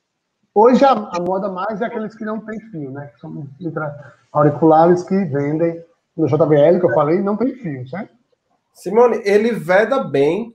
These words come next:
Speaker 2: né? Quando eu vou correr, ele veda muito bem, assim. Quando eu, na verdade, é, é que eu nado, eu nado em águas abertas, né?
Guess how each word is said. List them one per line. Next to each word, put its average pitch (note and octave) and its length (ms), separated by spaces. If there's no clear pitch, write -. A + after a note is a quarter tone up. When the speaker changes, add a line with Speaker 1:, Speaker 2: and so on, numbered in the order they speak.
Speaker 2:
né? D3 280
Quando D#3+ 920
eu C#3+ 120
vou C#3 160
correr, D3+ 760
ele C3 220
veda C#3+ 280
muito C#3+ 320
bem, C#3+ 360
assim. C#3 360
Quando A#3+ 600
eu, D3+ 340
na G3 100
verdade, A3+ 420
é, F3+ 220
é E3+ 40
que F3 80
eu G#3 80
nado, F3 340
eu D#3 40
nado D3 460
em C3+ 360
águas C3+ 280
abertas, B2 420
né? D#3+ 240